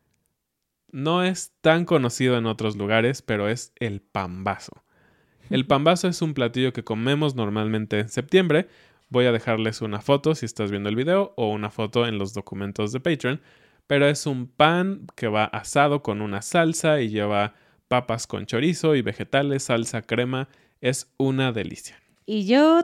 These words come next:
Speaker 2: también soy una persona muy abierta con ustedes y creo que ustedes me conocen más que mucha gente que
Speaker 1: Ujú.
Speaker 2: me conoce en la vida real. Pero este dato seguro no lo conoces. Mi experiencia de la niñez más traumática,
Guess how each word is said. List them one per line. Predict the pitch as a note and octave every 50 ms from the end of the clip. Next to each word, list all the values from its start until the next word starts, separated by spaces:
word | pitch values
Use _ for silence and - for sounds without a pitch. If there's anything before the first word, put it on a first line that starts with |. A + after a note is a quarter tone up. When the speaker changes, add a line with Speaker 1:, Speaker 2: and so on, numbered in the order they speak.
| E4+ _ -
Speaker 2:
también | A3 G#3+ A3 A3+ A#3 B3+ C#4 D#4 D#4+
soy | - E4 D#4+ E4
una | D#4+ D#4+
persona | C#4 - G3 F#3+ - G#3+ G#3 A3 G#3+
muy | G#3 G3+ G3+ G3+
abierta | G3 F3+ F#3 F#3+ F#3+ G3 - G3
con | - F3+ E3 D#3
ustedes | D#3 - - E3+ E3+ F3 F#3 G3 F#3+
y | F3+ E3
creo | - F#3 F3+ F3+ F3
que | - G#3+
ustedes | G3 - - F#3+ F3+ F#3 F3+
me | F#3 F3 -
conocen | - E3 D#3+ E3+ F3+ - F#3+ F3 E3
más | E3 E3 E3 E3+ D#3+ -
que | - - F3+ F3 E3 D3+ D3 D3
mucha | D#3+ F3 F3+ F3+ - - F#3 F#3
gente | - G3 F#3 F3+ F#3 F3+
que | C#3+ F3
Speaker 1:
Ujú. | -
Speaker 2:
me | E3 D#3+
conoce | - E3+ E3 E3+ F3+ F3+ G3
en | F3+ E3+
la | D#3+ D#3+
vida | E3 E3+ F3 F3
real. | E3+ E3+ E3 D#3+ E3+ F#3+ - - _ _ - - - _ _ _ _
Pero | - C#4 D4+ D4+ D4 C#4 B3+ B3 B3 B3 B3+ C4 C#4 C4+ - -
este | A#3+ B3+ C4+ C4 - C4 B3
dato | A3+ G#3+ G#3+ - A#3+ A3+
seguro | - - F#3 E3+ F3 G3+ G#3+ G#3+ G#3
no | G3+ F#3+
lo | F#3 F3+ F3+
conoces. | - - D#3+ D#3+ D#3+ D#3 - - D3+ D3+ - - _
Mi | - A3 A3+ A#3+ A#3
experiencia | A#3 A#3+ A#3 - - - G#3+ G#3 G3 A3 G#3+ A3 A#3 B3+ B3+ - C#4 C#4 C#4 C#4+ D4+ D#4 - -
de | G3+ F3+ G3 F3+
la | F3 F3 E3+ E3+
niñez | E3+ E3+ E3 E3 E3 F3 F3+ F#3 F#3 -
más | F#3 F3 F3 F#3 F3+ - _
traumática, | - E3+ E3 E3 E3 E3 E3 E3+ E3 - F#3+ - - G#3 A#3+ E4